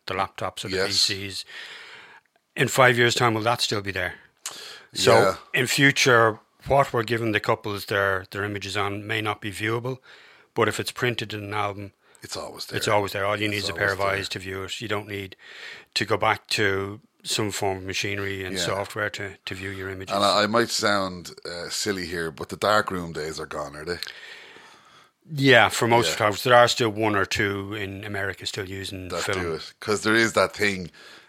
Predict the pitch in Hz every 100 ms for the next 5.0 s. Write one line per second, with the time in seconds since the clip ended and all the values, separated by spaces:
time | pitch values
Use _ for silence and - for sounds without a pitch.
0 | _ 104 95 90 87 87 - - - -
1 | 98 - 101 95 87 87 - - - -
2 | 104 85 107 95 92 85 - 85 - 98
3 | 85 76 95 85 82 80 78 - 92 -
4 | 92 107 104 98 - - 107 107 95